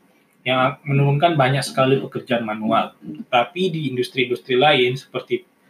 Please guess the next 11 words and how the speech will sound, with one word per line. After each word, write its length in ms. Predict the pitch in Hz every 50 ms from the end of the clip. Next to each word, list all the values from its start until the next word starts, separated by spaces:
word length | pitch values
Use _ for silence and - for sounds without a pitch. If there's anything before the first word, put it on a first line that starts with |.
| _ _ _ _ _ _ _ -
kesehatan 560 | 139 135 - 139 127 123 123 - 135 127 123
dan 160 | 123 120 120
pendidikan 560 | - 131 127 131 135 131 - - 127 127 131
cenderung 400 | 131 123 120 123 131 151 151 143
dapat 400 | 120 113 - - 135 135 139 - - 135
memanfaatkan 1120 | 123 120 113 110 110 - _ _ _ - 127 127 120 117 - - 120 - - 143 135 139
teknologi 640 | 139 127 104 - 117 120 120 117 - - 131 120 113
ini 160 | 127 143 156
dengan 240 | 147 120 110 117 107
baik. 400 | 101 92 101 107 107 - - _ _ _ _ _ _ _ _ - - - _ _ _ _ - - - _ _ _ _ _ _ _ _ _ _ _ _ _ _ _ _ _ _ _ _ _ - -
Yang 240 | 170 160 151 143